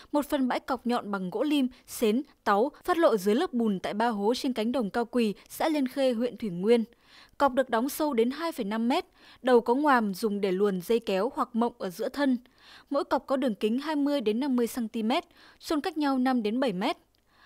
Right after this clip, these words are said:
Mẫu cọc được giám định bằng phương pháp đồng vị phóng xạ carbon mười bốn, cho kết quả niên đại từ năm một nghìn hai trăm bảy mươi đến năm một nghìn bốn trăm ba mươi.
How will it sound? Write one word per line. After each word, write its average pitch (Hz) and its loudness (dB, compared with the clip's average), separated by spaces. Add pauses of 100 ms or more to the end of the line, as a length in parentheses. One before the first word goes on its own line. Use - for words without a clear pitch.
(240)
Mẫu 302 4
cọc 277 2
được 220 0
giám 214 0
định 302 -2
bằng 208 -4
phương 233 -4
pháp 330 -6
đồng 202 0
vị 226 -4
phóng 214 -6
xạ - -4
carbon 233 -2
mười 202 0
bốn, 196 2 (280)
cho - -6
kết - -6
quả 226 0
niên 220 0
đại 240 0
từ 208 -6
năm 214 -2
một 208 -2
nghìn 190 -4
hai 208 -6
trăm 220 -6
bảy 185 -2
mươi 226 6 (240)
đến 233 0
năm 330 0
một 262 0
nghìn 190 -4
bốn 190 -2
trăm 254 -2
ba 226 2
mươi. 226 4